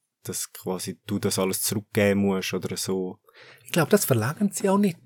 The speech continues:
Speaker 1: Nein, das verlangen sie überhaupt nicht. Aber man hat vielleicht manchmal das Gefühl, man muss das zurückgeben. Aber ich hoffe, ganz ehrlich, dass ich das nie muss zurückgeben.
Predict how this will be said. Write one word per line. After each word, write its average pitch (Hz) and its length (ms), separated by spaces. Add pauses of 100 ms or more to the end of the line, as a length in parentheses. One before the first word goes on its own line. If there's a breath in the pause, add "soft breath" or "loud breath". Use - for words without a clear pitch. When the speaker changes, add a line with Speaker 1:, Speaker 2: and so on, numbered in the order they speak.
(100)
Speaker 1:
Nein, 101 360
das 110 140
verlangen 98 420
sie - 120
überhaupt 87 340
nicht. 104 160 (320 loud breath)
Aber 101 320 (260)
man 104 240
hat 120 280
vielleicht 107 380
manchmal 101 340
das - 120
Gefühl, 110 340
man 104 180
muss 107 360
das - 220
zurückgeben. 98 560
Aber - 240 (720 soft breath)
ich 139 340
hoffe, 127 420
ganz 117 340
ehrlich, 113 380 (500)
dass 101 180
ich 104 120
das - 220
nie 113 300
muss 110 300
zurückgeben. 101 520